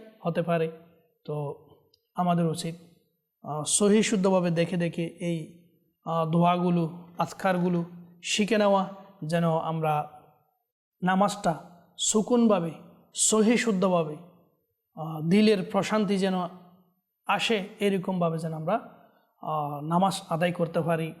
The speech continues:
এবং এই দুরুদ ইব্রাহিম যেন আমরা সহি শুদ্ধ পাঠ করতে পারি। অনুরোধ করব আমরা যেন দেখে দেখে হলেও এই দুরুদ ইব্রাহিম, যেমন আল্লাহুম্মা সাল্লি আলা মুহাম্মাদ ইউ বলে অনেকজনে,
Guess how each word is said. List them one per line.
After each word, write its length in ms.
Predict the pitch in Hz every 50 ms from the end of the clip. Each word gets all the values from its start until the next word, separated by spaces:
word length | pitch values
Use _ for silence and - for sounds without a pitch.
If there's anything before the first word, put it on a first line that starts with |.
| - _ _ -
এবং 380 | 170 165 160 165 160 - - - -
এই 240 | 175 185 185 175 160
দুরুদ 380 | 147 147 156 175 175 190 180
ইব্রাহিম 680 | 185 180 160 165 165 160 156 160 165 165 - 196 185 156
যেন 160 | 156 160 156
আমরা 240 | 156 151 147 151 147
সহি 300 | - - 180 175 170 156
শুদ্ধ 320 | - 180 165 165 208 254 - - - - _ _ _ _ _ -
পাঠ 240 | - 185 175 175 -
করতে 220 | 180 170 170 175
পারি। 220 | 151 170 165 165
অনুরোধ 360 | 165 175 190 202 220 226 190 -
করব 280 | - 196 180 170 165
আমরা 420 | 160 156 151 151 156 151 147 147 - - - _ _ _ -
যেন 260 | 156 165 175 170 160
দেখে 260 | 180 175 170 - 208
দেখে 200 | 196 196 190 196
হলেও 420 | 151 180 180 175 175 175 170 160
এই 160 | 151 160 170 170
দুরুদ 300 | 160 165 160 180 180 180
ইব্রাহিম, 640 | 175 160 160 160 160 151 156 165 160 175 185 165
যেমন 240 | 156 170 165 170 165
আল্লাহুম্মা 540 | 165 180 180 175 170 165 160 170 165 165 156
সাল্লি 300 | - - - 180 175 175
আলা 560 | 175 156 147 160 160 160 165 165 170 170 170 170
মুহাম্মাদ 840 | 165 160 165 - - 185 185 190 185 180 175 180 190 185 190 175
ইউ 480 | 175 165 165 170 185 208 226 233 233 226
বলে 200 | 190 180 160 151
অনেকজনে, 460 | 143 143 147 147 143 143 151 135 131